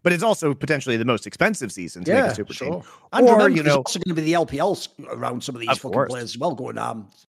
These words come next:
Speaker 1: And
Speaker 2: and if this, if
Speaker 1: L C S,
Speaker 2: these rules are
Speaker 1: obviously.
Speaker 2: gonna apply now, I actually imagine this is the feeding frenzy off-season then.
Speaker 1: Yeah. I just wanna put this in people's minds right now, because this,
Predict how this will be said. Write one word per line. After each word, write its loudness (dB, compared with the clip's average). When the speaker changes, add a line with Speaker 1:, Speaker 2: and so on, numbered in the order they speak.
Speaker 1:
And 2
Speaker 2:
and 2
if 0
this, 2
if 2
Speaker 1:
L 4
C 0
S, 4
Speaker 2:
these -2
rules 4
are 2
Speaker 1:
obviously. 2
Speaker 2:
gonna 2
apply 0
now, -2
I -6
actually -2
imagine 0
this 0
is -6
the -6
feeding -8
frenzy -10
off-season -14
then. -20
Speaker 1:
Yeah. 4
I 4
just -4
wanna 6
put -4
this 0
in -2
people's -2
minds 2
right 4
now, 2
because -2
this, -2